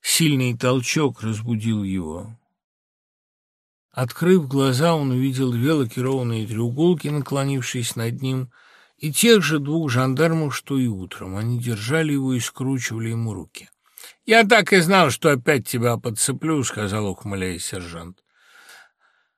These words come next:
Рандель встал, не говоря ни слова. Жандармы трясли его и готовы были надавать ему пинков, если он сделает хоть один жест.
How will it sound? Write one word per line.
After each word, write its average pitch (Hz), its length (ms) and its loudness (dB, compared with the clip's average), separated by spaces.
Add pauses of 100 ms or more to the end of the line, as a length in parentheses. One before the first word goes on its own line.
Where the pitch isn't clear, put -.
(240)
Рандель 233 540 8
встал, 190 420 6
не 147 120 4
говоря 139 340 6
ни 127 140 2
слова. 113 580 4
Жандармы 156 560 4
трясли 139 440 2
его 165 200 4
и 135 40 4
готовы 127 360 2
были 143 260 4
надавать 139 340 4
ему 143 220 0
пинков, 151 560 0
если 135 240 2
он 180 160 6
сделает 180 380 6
хоть 160 240 -2
один 190 340 6
жест. 165 460 4